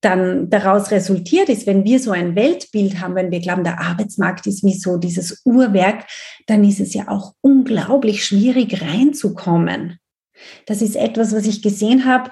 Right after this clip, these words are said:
von Leuten, die grad keinen Job haben, dass sie glauben,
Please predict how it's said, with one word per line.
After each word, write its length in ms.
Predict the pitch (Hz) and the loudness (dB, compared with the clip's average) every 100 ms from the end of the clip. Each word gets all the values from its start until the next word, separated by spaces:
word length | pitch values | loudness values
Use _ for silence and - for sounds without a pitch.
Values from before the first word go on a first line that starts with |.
| - | -18
von 240 | - 233 208 | -4 2 4
Leuten, 680 | 196 190 262 262 226 214 | 4 4 2 2 2 2
die 400 | - 202 196 196 - | 2 4 4 0 -8
grad 280 | 175 175 | -10 -8
keinen 560 | - - 214 277 277 220 | -12 -8 -2 2 2 0
Job 320 | 202 175 - | -4 -6 -6
haben, 420 | 170 165 185 - 175 - - - | -10 -8 -8 -10 -12 -20 -10 -2
dass 140 | 202 | 0
sie 100 | 220 | 2
glauben, 520 | 214 196 202 196 - | 2 4 4 2 -6